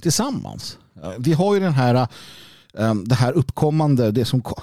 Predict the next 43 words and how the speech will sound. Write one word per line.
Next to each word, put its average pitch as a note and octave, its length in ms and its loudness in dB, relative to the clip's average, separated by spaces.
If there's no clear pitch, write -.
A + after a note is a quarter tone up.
uppkommande, E2+ 640 -4
varför A#2+ 200 0
kan - 100 0
jag C3+ 80 4
inte A2+ 300 -2
bara G#2+ 260 0
prata - 260 -2
svenska A#2 460 0
som A#2 140 0
en A2 160 2
vanlig A#2 320 2
människa? B2+ 280 0
Eh, B2 340 2
det A#2 240 -2
här B2+ 160 2
som A#2+ 140 0
kommer C#3 280 2
med, A2 360 2
med A2 220 2
diktsamlingen B2 720 0
i F#2+ 40 -2
Svenskarnas G#2 460 -2
hus, D3 220 2
vad A2+ 100 2
det A#2 80 2
lider, C#3 380 2
det G#2 100 -2
kommer B2+ 220 0
nog A#2 100 2
bli A#2+ 360 0
i - 20 -2
nästa A2 340 0
år, C#3 240 2
va? D#2+ 100 -6
För - 120 -4
att F#2 40 -4
det A2 60 -2
är - 20 2
för A2 420 0
mycket G2 240 -4
just E2+ 240 -6
nu. G2 260 -2
Och E2 140 -8